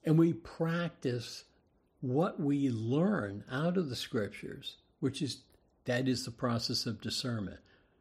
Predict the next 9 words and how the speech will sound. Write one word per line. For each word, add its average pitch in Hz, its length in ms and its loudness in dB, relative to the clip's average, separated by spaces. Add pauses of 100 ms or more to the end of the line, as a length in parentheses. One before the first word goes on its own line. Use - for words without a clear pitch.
(140)
practicing 131 640 2
to 120 140 -4
recognize 123 800 2
the 143 80 -2
good 110 300 -2
and 113 140 0
reject 101 460 -4
the 120 140 -2
evil. 143 360 -4